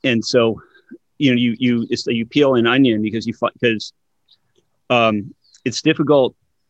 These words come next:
It does, it's not, at least, it doesn't come necessarily, ob-, um, it's, it's not obvious sometimes the considerations that someone who is, has maybe sketchy documentation or, or is,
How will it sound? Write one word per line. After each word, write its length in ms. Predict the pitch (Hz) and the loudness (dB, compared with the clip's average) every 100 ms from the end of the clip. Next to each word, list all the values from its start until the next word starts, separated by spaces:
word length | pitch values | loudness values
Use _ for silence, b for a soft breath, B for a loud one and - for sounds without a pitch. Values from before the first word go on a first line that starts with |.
| _ - | _ -4
It 100 | 127 | 0
does, 180 | 151 143 | 0 2
it's 160 | 131 | -2
not, 240 | 156 151 - | 0 -2 0
at 140 | - | -2
least, 240 | 135 135 - _ _ _ _ - | 0 0 -2 _ _ _ _ -8
it 60 | 120 | -2
doesn't 260 | 151 151 | 2 0
come 540 | - 139 139 131 123 - - - | 0 0 2 2 0 -12 -16 -4
necessarily, 600 | 131 123 143 135 123 117 | -2 0 2 2 2 2
ob-, 280 | 120 131 - - - | 0 -2 -4 -18 -6
um, 260 | 120 113 110 | -2 0 -2
it's, 180 | - - _ _ _ | -8 -20 _ _ _
it's 100 | - | -2
not 200 | 160 160 | 0 2
obvious 360 | 143 143 135 - | 0 2 2 2
sometimes 500 | 135 123 123 120 - | 0 2 0 -2 -4
the 100 | 120 | -4
considerations 840 | 120 - 127 123 127 - 123 - | -4 0 2 2 0 -2 -4 -4
that 140 | 120 | -8
someone 520 | - 123 123 120 113 - _ _ _ _ _ | -4 0 0 0 -2 -6 _ _ _ _ _
who 360 | 131 139 127 120 | 2 4 4 0
is, 280 | 113 120 120 - 113 | -2 -2 -4 -10 -4
has 220 | 113 - | -4 -2
maybe 280 | 117 107 107 | -4 -2 -4
sketchy 540 | - 117 117 113 107 _ _ _ _ - 117 | -4 -6 -2 -4 -4 _ _ _ _ -14 -4
documentation 1120 | 113 123 117 113 120 123 - 127 123 120 117 | -2 -2 -2 -2 0 -2 0 0 0 0 0
or, 380 | 113 113 110 107 101 | 0 -2 -2 -4 -8
or 300 | 110 113 110 | -4 -2 -2
is, 440 | 110 - 107 - | -4 -6 -8 -10